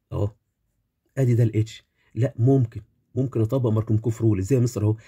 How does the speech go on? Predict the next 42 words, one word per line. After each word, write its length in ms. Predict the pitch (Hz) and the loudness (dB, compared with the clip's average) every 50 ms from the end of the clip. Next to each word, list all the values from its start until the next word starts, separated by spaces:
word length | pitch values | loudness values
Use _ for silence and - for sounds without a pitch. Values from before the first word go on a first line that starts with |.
| - _ - | -20 _ -4
لو 160 | 95 104 117 | -2 0 0
انا 80 | 127 120 | 0 0
عندي 320 | 127 139 135 110 - 143 | 0 0 0 0 0 0
اتش 200 | 139 - - - | 0 -2 -2 0
اكس 380 | - 131 117 - - - - _ _ _ _ _ _ - | 0 0 0 -2 -6 -14 -14 _ _ _ _ _ _ -8
هضيف 360 | 101 113 101 117 117 110 110 | -8 -4 0 0 0 2 2
هيعمل 260 | 113 127 110 120 113 | 0 2 2 2 2
ايه؟ 160 | 107 110 110 110 - _ - | 4 2 0 0 -6 _ -4
الاتش 240 | 110 120 - - 135 | -2 -2 0 0 -2
هتروح 260 | 117 135 131 123 120 | -2 -2 -2 -2 0
لمين 160 | 123 131 120 | 0 2 4
اهي؟ 140 | 117 120 120 - _ _ _ - | 2 2 0 -4 _ _ _ -6
ما 120 | 98 101 | -4 -4
هتروح 220 | 107 113 117 113 | -2 -2 -2 0
للرغايه 420 | 123 127 117 107 120 117 123 139 135 | 0 0 2 2 2 2 2 2 0
الكتيره، 420 | 113 - 117 110 113 131 120 113 | 0 -2 -2 -2 -2 0 0 2
لا 140 | 104 107 - - | 2 0 0 -2
يبقى 160 | 107 92 113 | -2 0 0
دي 60 | 113 - | 0 0
اطبقه، 520 | - 113 - 107 95 90 117 110 - - _ _ - | 0 -2 -2 -4 0 0 -2 -2 -2 -6 _ _ -8
اقول 280 | 113 104 117 113 110 | -4 0 2 2 2
له 60 | 98 95 | 2 0
دي 100 | 101 98 | -2 -2
لا. 300 | 92 - - - - _ _ _ _ _ _ _ _ _ _ | -2 -4 -8 -14 -20 _ _ _ _ _ _ _ _ _ _
طيب 220 | - 104 92 87 - _ _ - _ _ _ | -4 -4 -4 -4 -10 _ _ -20 _ _ _
تو 120 | - 156 160 | -2 0 2
ميثايل 480 | 156 139 117 - 147 151 160 160 - - | 2 2 0 0 0 0 0 0 0 0
بروبين، 500 | 120 117 117 120 110 104 117 107 101 98 - _ _ _ - | 0 2 2 4 4 2 2 0 0 -4 -8 _ _ _ -6
ادي 180 | 131 123 117 | -4 -2 -2
البروبين 380 | 110 101 101 110 110 104 120 113 | -2 0 0 0 0 2 2 2
اهي 80 | 110 | 2
يا 40 | 113 | 2
اخوانا، 360 | 110 110 120 123 120 117 120 - 127 | 0 0 -2 -2 0 -2 -2 -2 -2
انا 120 | 127 123 | -2 0
اللي 140 | 113 104 101 | 0 0 -2
ساي 260 | 104 - 131 135 117 | -2 -2 -2 -2 0
اهو، 200 | 107 120 170 - - _ _ _ | 0 0 -2 -2 -8 _ _ _
يبقى 200 | 110 101 110 113 | -4 -2 0 0
ده 60 | 117 | 0
البروبين. 400 | 110 95 92 98 98 95 95 90 - _ _ _ _ _ | 0 0 -2 -4 -2 -2 -2 -4 -6 _ _ _ _ _
تو 100 | - 147 | 0 2
ميثايل، 440 | 147 131 113 - 135 131 120 104 | 2 2 2 0 0 0 0 0